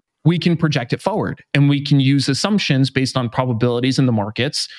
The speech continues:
to say, if I choose to do this, what are the forward-looking probabilities? What's the forward-looking expected return? So I think when it comes to managing winners and losers, that's the first lens you gotta look through is expected return.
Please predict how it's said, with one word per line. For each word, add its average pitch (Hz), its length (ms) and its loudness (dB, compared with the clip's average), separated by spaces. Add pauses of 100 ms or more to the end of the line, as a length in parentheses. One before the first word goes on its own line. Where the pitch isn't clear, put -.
(220)
to 143 80 2
say, 143 460 -4
if 269 340 -4 (200)
I 127 200 -4
choose 123 360 0
to 131 100 -2
do 110 200 0
this, 110 380 -2 (240)
what 131 180 0
are 131 80 -2
the 135 100 0
forward-looking 139 580 -2
probabilities? 127 720 -2
What's 127 240 -4
the 123 80 -2
forward-looking 127 760 -2 (100)
expected 107 440 -6
return? - 340 -8 (680)
So 156 360 -4
I 147 140 -2
think 190 540 -2
when 160 160 2
it 160 120 -4
comes 165 220 0
to 147 100 2
managing 151 420 2
winners 143 360 0 (200)
and 151 180 2
losers, 131 360 0
that's 156 280 -6
the 175 100 -2
first 156 280 -4
lens 143 180 0
you 127 80 0
gotta 143 280 -4
look 160 220 -2
through 123 260 -2
is 117 140 -2
expected 117 400 -4
return. 110 440 -4